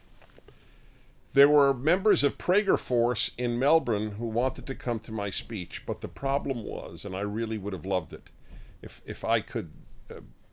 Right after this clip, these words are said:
have been decisive, of course I would have said yes. But, um, I was not, I was the keynote speaker, but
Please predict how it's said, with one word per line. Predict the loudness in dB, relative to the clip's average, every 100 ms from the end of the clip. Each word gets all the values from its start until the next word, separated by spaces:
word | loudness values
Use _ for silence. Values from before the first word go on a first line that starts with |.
| -20 -14
have | -12 -6
been | -4 -4
decisive, | -2 2 2 2 -6 -8
of | -10
course | -4 -2 -2
I | -4
would | -6
have | -8
said | -8 -8 -8
yes. | -10 -10 -14 -18 -20 -20 -20 -20 -20 -20 0
But, | 2 2 -2 -10
um, | -8 -8 -10 -2
I | -2
was | -2 -2
not, | -2 -2 0
I | 2
was | 2 0
the | -4
keynote | -8 -4 0 0 0
speaker, | -4 -8 -8 -6
but | -6 -2 -4